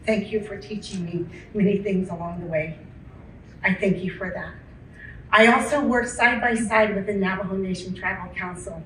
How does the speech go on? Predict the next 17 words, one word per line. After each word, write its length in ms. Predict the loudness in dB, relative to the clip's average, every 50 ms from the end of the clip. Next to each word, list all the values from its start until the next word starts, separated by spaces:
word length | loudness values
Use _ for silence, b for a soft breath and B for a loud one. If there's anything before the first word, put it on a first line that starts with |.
| -14 -14
It's 360 | -12 -12 -8 -8 -8 -8 -8 -6
almost 440 | -4 -4 -2 -2 -4 -4 -6 -6 0
like, 240 | 2 2 4 4 2
I 100 | 0 0
think, 300 | 2 0 0 0 0 -4
working 280 | -6 -6 -4 -2 -2
with 200 | 0 -2 -2 -4
Congress 440 | -4 -4 -2 -2 -2 -4 -6 -8 -8
sometimes 560 | -12 -12 -14 -12 -10 -8 -8 -8 -8 -10 -14 -14 B B B B B B -6
and 160 | -4 2 2
how 220 | 4 4 4 2
difficult 680 | 4 2 2 0 0 -2 -2 -2 -4 -4 -4 -4 -4 -6
and 180 | -6 -6 -6
challenging 680 | -4 -2 -2 -2 -2 -2 -2 -4 -2 -2 -4 -4 -4 -6 -10
it 60 | -8
can 120 | -8 -6
be. 280 | -6 -6 -8 -10 -12